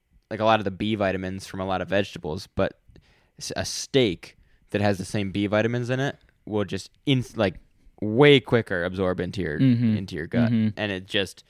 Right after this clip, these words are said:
Speaker 1: yes, you can get it, but there's different levels of bioavailability in different foods.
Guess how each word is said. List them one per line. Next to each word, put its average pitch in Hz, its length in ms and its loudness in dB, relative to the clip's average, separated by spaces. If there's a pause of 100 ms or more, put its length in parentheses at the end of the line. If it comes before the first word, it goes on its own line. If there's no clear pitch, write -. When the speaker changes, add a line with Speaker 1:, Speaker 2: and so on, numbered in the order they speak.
(560)
Speaker 1:
yes, 127 280 4
you 139 80 0
can 104 240 -6
get 123 240 2
it, 95 260 -2 (400)
but 107 200 -4
there's 104 240 -2
different 123 540 -4 (480)
levels 123 380 4
of 101 80 -4
bioavailability 107 920 4
in 92 140 -6
different 104 380 -4 (280)
foods. 110 640 0